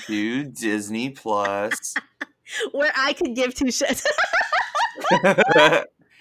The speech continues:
Speaker 2: You didn't like Lizzie McGuire?
Speaker 1: No, 'cause it's not that I didn't like it. It's just I was older. So, like, for me, I even put, put this on my story, and I, I did a survey,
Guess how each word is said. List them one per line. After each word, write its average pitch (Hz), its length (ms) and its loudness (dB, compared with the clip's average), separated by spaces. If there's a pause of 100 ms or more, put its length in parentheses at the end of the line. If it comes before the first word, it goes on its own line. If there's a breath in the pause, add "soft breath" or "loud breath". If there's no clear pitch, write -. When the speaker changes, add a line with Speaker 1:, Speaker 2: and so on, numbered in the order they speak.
(200 loud breath)
Speaker 2:
You 160 80 0
didn't 190 140 2
like 175 180 4
Lizzie 214 220 0
McGuire? 220 500 0
Speaker 1:
No, 392 200 -2
'cause 302 220 -4 (100)
it's 302 260 -4
not 453 160 -2
that 480 120 -2
I 349 40 0
didn't 226 260 -2
like 311 240 -4
it. 190 220 0
It's - 200 -4
just - 340 -6
I 277 420 0
was 226 360 -2
older. 233 520 -2
So, 254 300 -2
like, 226 340 -2
for 262 220 -4
me, 277 240 -2
I 254 140 0
even 311 200 -4
put, - 220 -6
put 262 100 -6
this 233 140 -6
on 226 80 -4
my 190 80 -4
story, 185 420 -4
and 180 120 -4
I, 185 140 -4
I 190 220 -2
did 196 160 -4
a 202 60 -6
survey, 196 680 -6